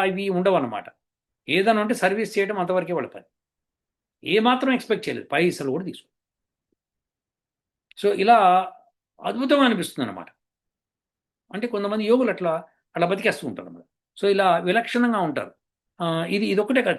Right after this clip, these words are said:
చాలా ఇన్సిడెన్సెస్ ఉన్నాయి నేను, నాకు తెలిసినంత మటుకు. వాళ్ళు భలే విలక్షణంగా ఉంటారు అన్నమాట యోగులు.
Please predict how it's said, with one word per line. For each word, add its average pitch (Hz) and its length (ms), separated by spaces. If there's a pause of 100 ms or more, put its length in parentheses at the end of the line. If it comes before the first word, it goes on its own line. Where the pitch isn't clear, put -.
చాలా 247 160
ఇన్సిడెన్సెస్ 185 480
ఉన్నాయి 107 180 (540)
నేను, 143 380
నాకు 123 300
తెలిసినంత 139 360
మటుకు. 107 320 (320)
వాళ్ళు 196 440 (680)
భలే 190 260
విలక్షణంగా 196 500
ఉంటారు 107 240
అన్నమాట 104 160
యోగులు. 98 280